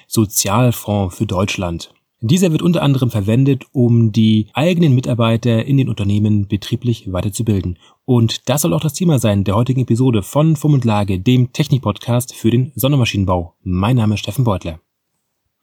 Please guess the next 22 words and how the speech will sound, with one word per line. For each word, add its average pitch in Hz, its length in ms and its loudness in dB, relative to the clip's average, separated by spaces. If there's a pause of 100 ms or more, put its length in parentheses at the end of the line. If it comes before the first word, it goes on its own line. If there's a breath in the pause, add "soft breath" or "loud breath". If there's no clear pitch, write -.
(320 loud breath)
Ja, 107 320 -2
nur 131 80 4
die 127 100 4
wenigsten 160 540 2
werden 131 340 2
etwas 127 300 -2
davon 113 240 -4
gehört 135 320 0
haben, 110 240 -4
und 120 120 0
zwar 110 220 -4
dem 107 460 0
sogenannten 113 500 2 (100)
E 131 280 2
S 147 360 -6
F, - 280 -4 (160)
dem 110 500 2
Europäischen 135 960 0
Sozialfonds. 107 1040 -2 (340)
Ich 123 140 0
muss 135 160 2
gestehen, 131 440 2